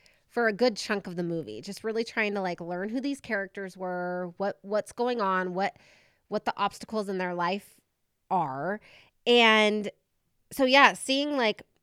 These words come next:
their first day of school, seeing these boys get ready for the first day of high school, I just, that's, I'm not a boy. I didn't have to go through that as a, a boy. So I was really intrigued by that. And then meeting the, the,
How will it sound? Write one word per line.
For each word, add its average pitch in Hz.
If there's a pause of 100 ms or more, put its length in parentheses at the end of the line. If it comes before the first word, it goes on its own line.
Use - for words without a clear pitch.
(180)
their 202
first 190
day 262
of 285
school, 208
seeing 226
these 254
boys 214
get -
ready 202
for 196
the 175
first 175
day 226
of 240
high 196
school, 185
I 180
just, 180 (180)
that's, - (300)
I'm 170
not 165
a 170
boy. 254
I 180
didn't 170
have 160
to 185
go 196
through 190
that 180 (140)
as -
a, 165 (120)
a 170
boy. 208
So 190
I 185
was 185 (440)
really 175
intrigued 170
by 156
that. 156 (380)
And 233
then 220 (200)
meeting 247
the, 196 (720)
the, 196